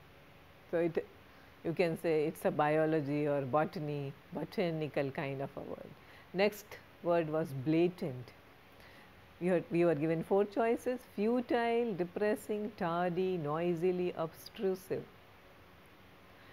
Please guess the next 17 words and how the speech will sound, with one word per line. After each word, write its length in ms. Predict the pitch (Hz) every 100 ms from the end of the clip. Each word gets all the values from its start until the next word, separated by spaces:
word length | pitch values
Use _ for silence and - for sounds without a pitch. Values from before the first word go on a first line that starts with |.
| - -
Now, 160 | 180 175
blatant, 640 | 160 240 277 262 196 170 -
uh, 180 | 180 165
we 160 | 214 233
often 300 | 220 285 262
come 200 | 208 196
across 380 | 190 185 180
the 120 | 226 170
word 300 | 170 165 147
blatant, 520 | 165 165 175 165 165
like, 260 | 156 208 - - - - - -
uh, 420 | 190 196 196 196 185 - - 214
he 120 | 208
blatant, 720 | 170 190 208 208 226 220 226 - - - - - 147 139
blatant 540 | 208 254 277 254 160
disregard 1000 | 185 196 160 156 139 156 185 214 196 143 - - - - -
for 560 | 175 165 170 170 175